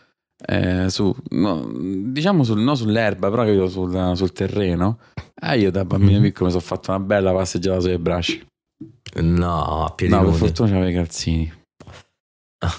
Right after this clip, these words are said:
Speaker 2: sì,
Speaker 1: E mi ricordo sta
Speaker 2: totalmente
Speaker 1: scena che
Speaker 2: matto.
Speaker 1: stavo appollaiato seduto dentro una sta specie di fiume coi piedi a mollo. Però
Speaker 2: Mm.
Speaker 1: non mi sono posizionatissimi, perché sennò...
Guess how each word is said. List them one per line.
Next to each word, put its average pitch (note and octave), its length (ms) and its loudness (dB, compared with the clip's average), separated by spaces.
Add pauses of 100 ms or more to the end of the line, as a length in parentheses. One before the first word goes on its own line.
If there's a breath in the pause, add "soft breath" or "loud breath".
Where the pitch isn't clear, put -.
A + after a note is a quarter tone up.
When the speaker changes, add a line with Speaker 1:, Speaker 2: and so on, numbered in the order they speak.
Speaker 2:
sì, - 260 -12
Speaker 1:
E - 200 -2
mi B2 100 4
ricordo C3+ 360 2
sta - 140 2
Speaker 2:
totalmente B2+ 80 2
Speaker 1:
scena C3+ 200 0
che G2+ 60 4
Speaker 2:
matto. D#2 120 -2
Speaker 1:
stavo F#2 220 0
appollaiato G#2+ 840 0
seduto G#2 320 0
dentro F#2+ 360 -2
una F#2 120 -2
sta - 160 -6
specie A2 280 -2
di F#2+ 100 2
fiume G2+ 500 0 (400)
coi G2+ 180 -2
piedi F#2+ 260 0
a F#2+ 60 -2
mollo. F2+ 360 -2
Però B2 180 0
Speaker 2:
Mm. B2 40 0
Speaker 1:
non G#2 80 2
mi G2 100 -2
sono F2 240 -2
posizionatissimi, E2 840 -6
perché E2 200 -8
sennò... F2 320 -2